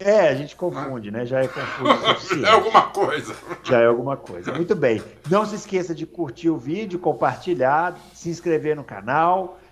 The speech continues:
Speaker 1: balançar lá o sininho pra receber as notificações dos vídeos que o Adalto faz toda hora. Agora ele faz vídeo, né? Ele pe-,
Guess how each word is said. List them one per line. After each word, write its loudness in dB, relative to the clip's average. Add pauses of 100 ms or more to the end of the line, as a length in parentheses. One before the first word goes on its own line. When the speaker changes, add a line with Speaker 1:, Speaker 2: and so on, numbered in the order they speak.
Speaker 1:
balançar 2
lá -2
o -8
sininho -14
pra -8
receber -4
as -2
notificações -6
dos -6
vídeos -2
que -6
o 8
Adalto 4
faz -4
toda 0
hora. 2
Agora -4
ele -10
faz -6
vídeo, -8
né? -2
Ele 0
pe-, 4